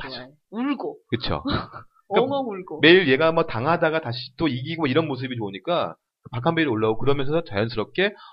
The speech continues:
Speaker 1: "어휴, 참 불쌍한 뭐 남편, 뭐 남자친구 그랬다면서?" <laughs> 그러면서 이제
Speaker 2: <laughs> 그렇지.
Speaker 1: 이렇게, 이렇게 싹
Speaker 2: 그렇지,
Speaker 1: 넘어가면서
Speaker 2: 그렇지.
Speaker 1: 요 동중까지도 와갖고 박한별이 올라가는 기사가 됐어요.
Speaker 2: 그럼 박한별도 이제 독을 푼 것 같아요.
Speaker 1: 네.
Speaker 2: 그러니까는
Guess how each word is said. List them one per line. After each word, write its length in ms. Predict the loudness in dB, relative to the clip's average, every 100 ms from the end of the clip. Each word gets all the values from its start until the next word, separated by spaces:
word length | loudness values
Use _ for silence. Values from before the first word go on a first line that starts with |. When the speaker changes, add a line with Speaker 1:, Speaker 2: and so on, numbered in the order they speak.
| -8
Speaker 1:
"어휴, 400 | -6 -4 -4 -6 -8
참 100 | -14 -16 -20 _ -6
불쌍한 500 | 0 0 0 -4 -6
뭐 100 | -12 -10 -4
남편, 320 | -4 -4 -4
뭐 80 | 0
남자친구 300 | 0 0 0
그랬다면서?" 540 | 0 2 2 4 4
<laughs> 0 |
그러면서 260 | 4 4 4 6
이제 120 | 2
Speaker 2:
<laughs> 140 | 0
그렇지. 160 | 0 0
Speaker 1:
이렇게, 340 | 4 6 6
이렇게 340 | 2 2 4 4
싹 200 | 4 4
Speaker 2:
그렇지, 60 |
Speaker 1:
넘어가면서 480 | 4 4 4 4 4
Speaker 2:
그렇지. 200 | 2 0 -8 -12 _ 0 2
Speaker 1:
요 100 | 2
동중까지도 640 | 0 -2 -2 -2 -2 0
와갖고 580 | 0 0 -4 -6 -4 -6
박한별이 380 | -8 -6 -6 -6
올라가는 380 | -10 -12 -14 -18
기사가 360 | -20 _ -20
됐어요. 120 | -20 -20
Speaker 2:
그럼 140 | -18 -18
박한별도 540 | -16 -14 -12 -12 -16
이제 260 | -18 -20 -8
독을 320 | -6 -6 -10 -16 -18
푼 180 | -20 -16
것 100 | -18
같아요. 400 | -20 _ -8 -6
Speaker 1:
네. 120 | -6 -8
Speaker 2:
그러니까는 240 | -16 -20